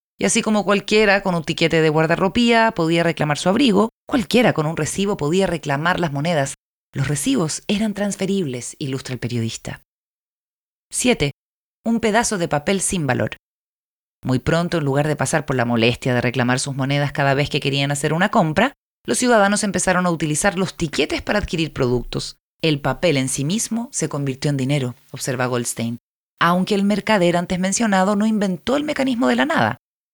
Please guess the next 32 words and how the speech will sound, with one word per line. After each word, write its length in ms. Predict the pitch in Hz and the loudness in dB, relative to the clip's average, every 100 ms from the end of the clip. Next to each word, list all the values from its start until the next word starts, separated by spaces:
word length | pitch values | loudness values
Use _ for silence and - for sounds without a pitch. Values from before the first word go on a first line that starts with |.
| _ | _
Previamente, 560 | 143 143 147 175 226 | 2 4 4 2 0
los 120 | 190 143 | 0 0
gobiernos 320 | 147 160 160 | 0 0 -2
provinciales 720 | 143 131 123 - 202 156 - - - | -2 -2 -2 2 2 2 -2 -10 -4
les 180 | 156 | 0
entregaban 600 | 165 151 143 143 175 226 226 | 0 0 0 2 4 4 2
a 60 | |
los 100 | 220 | 0
comerciantes 580 | - 190 170 196 196 190 | -2 -2 0 -2 -2 -2
recibos 380 | 147 - 180 180 | -4 -2 0 0
de 80 | 185 | 0
papel 340 | 226 208 202 | 0 2 2
a 60 | 190 | 2
cambio 340 | 185 202 196 | 0 2 2
de 80 | 175 | 2
sus 140 | 160 | 0
monedas 340 | 151 156 156 147 | 0 2 2 0
de 80 | |
bronce, 400 | 190 254 175 143 139 _ _ | 2 2 2 -2 -4 _ _
pero 160 | 185 190 | 0 2
generalmente 640 | 196 175 196 220 226 - 214 | 2 2 2 2 0 0 -2
estos 260 | - 208 | -2 -4
solo 360 | - - 277 180 | -4 0 4 4
los 180 | 170 151 | 2 -2
usaban 420 | - 220 196 233 | 2 4 4 2
para 180 | 156 143 | 0 0
evitar 280 | 147 190 | 0 2
acarrear 340 | 185 175 175 170 | 2 2 2 2
monedas 360 | 160 165 160 | 0 2 2
durante 300 | 151 143 139 143 | 2 0 2 2
viajes 300 | 139 143 123 | 2 0 2
largos. 480 | 123 120 120 127 | 4 4 2 -4